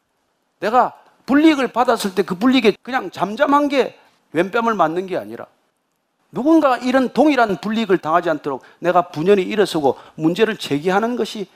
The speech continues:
왼뺨을 맞는 일이구나. 저는 여러분들이 그런 뜻에서 단순히 성경이 침묵하라고 말하지 않습니다.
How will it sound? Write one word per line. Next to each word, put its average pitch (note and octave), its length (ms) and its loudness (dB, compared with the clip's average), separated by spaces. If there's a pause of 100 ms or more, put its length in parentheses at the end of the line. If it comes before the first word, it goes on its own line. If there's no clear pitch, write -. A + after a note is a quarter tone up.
(200)
왼뺨을 D3 600 0
맞는 A2+ 400 -4
일이구나. D3+ 380 -8 (800)
저는 F#3+ 260 2
여러분들이 G3+ 380 2
그런 B3 320 2
뜻에서 E3 580 -2 (240)
단순히 G3 400 0
성경이 G#3 440 0
침묵하라고 F#3+ 640 0
말하지 C3 340 -4
않습니다. - 500 -10